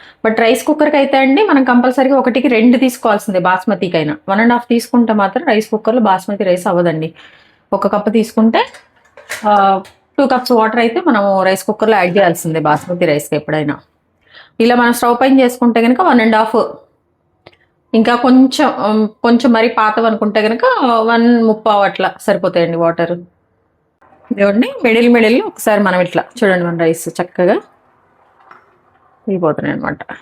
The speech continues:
సరిపోతాయండి. ఆ రైస్ మనం కరెక్ట్గా పోసాము. ఒకసారి ఇట్లా మనము కలిపేసుకోవాలి. మరి ఎక్కువ కలిపామనుకోండి,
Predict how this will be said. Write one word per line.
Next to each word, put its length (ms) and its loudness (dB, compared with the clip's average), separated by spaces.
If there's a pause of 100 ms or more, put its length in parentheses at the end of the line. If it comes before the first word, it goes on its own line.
(200)
సరిపోతాయండి. 760 0
ఆ 100 0
రైస్ 260 0
మనం 140 -2
కరెక్ట్గా 380 -2
పోసాము. 460 0 (200)
ఒకసారి 360 0
ఇట్లా 200 -4
మనము 280 -2 (1160)
కలిపేసుకోవాలి. 640 -2
మరి 180 0
ఎక్కువ 220 0
కలిపామనుకోండి, 760 0